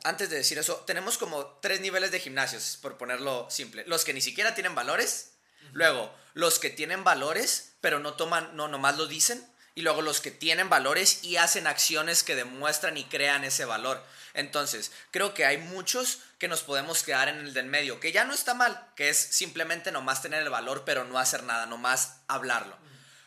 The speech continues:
Speaker 1: Pero, por ejemplo, ahorita que mencionas ese, como yo lo comparto mucho, desde el día uno,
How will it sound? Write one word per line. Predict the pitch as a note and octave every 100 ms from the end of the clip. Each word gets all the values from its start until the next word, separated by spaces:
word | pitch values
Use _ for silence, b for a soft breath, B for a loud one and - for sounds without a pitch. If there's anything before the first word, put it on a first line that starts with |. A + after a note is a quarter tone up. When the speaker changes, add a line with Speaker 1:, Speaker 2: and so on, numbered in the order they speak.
| B
Speaker 1:
Pero, | F#3+ F3
por | D3+
ejemplo, | C3+ D#3+ C3
ahorita | C3+ C#3 F3
que |
mencionas | D3+ C3 C3 C#3
ese, | D3 D3 G#3 A3+ B B
como | E3 D3
yo | C3+ D3
lo | E3+
comparto | D3 - - C#3
mucho, | D3 F3 A3 G#3+ C#3+
desde | C#3+ C3+
el | B2+ B2
día | D#3+ F3+
uno, | E3+ D#3+ G#3+ A#3